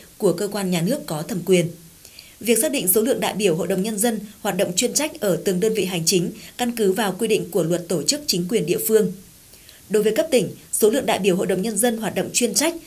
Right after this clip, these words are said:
giữ chức vụ Chủ tịch, Phó Chủ tịch Hội đồng Nhân dân tối đa là hai người.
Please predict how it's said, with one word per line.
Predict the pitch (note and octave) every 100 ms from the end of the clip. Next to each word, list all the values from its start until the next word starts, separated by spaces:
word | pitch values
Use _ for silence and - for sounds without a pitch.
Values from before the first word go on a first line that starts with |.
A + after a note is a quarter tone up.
| -
giữ | C#4+ F#4
chức | D#4 A3+
vụ | A3 -
Chủ | A3+ E3+
tịch, | F#3 F3+ - -
Phó | G3 F#3
Chủ | A3+
tịch | G3+ G3
Hội | F3+
đồng | F3+
Nhân | A3 F#3+
dân | A#3 G#3 - -
tối | F#3
đa | F3+ G#3
là | G3 E3+
hai | G3 G3
người. | F#3+ E3+